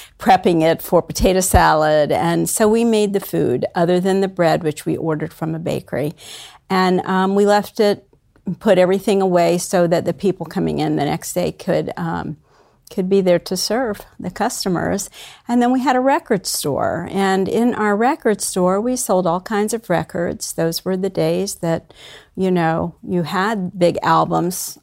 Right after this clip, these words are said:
I still have big albums. I've saved all of my albums, and I'm really glad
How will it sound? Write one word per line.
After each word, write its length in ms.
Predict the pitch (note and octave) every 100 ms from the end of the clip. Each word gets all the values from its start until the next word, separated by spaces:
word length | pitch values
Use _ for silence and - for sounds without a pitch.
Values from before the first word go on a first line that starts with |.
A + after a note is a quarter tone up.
| -
I 160 | F3
still 300 | E3 - G3
have 280 | F#3+ A3+ C#4+
big 200 | F#3+ E3
albums. 500 | - E3+ E3+ D#3+ D#3
I've 160 | E3+ E3
saved 440 | - F#3+ C4 F#3
all 240 | E3+ D#3+ D#3
of 120 | D#3+
my 160 | E3
albums, 480 | E3+ E3+ E3+ E3+ -
and 80 | F3
I'm 120 | E3+
really 240 | E3+ E3+ E3
glad 540 | F3 F3+ G3+ E3 E3+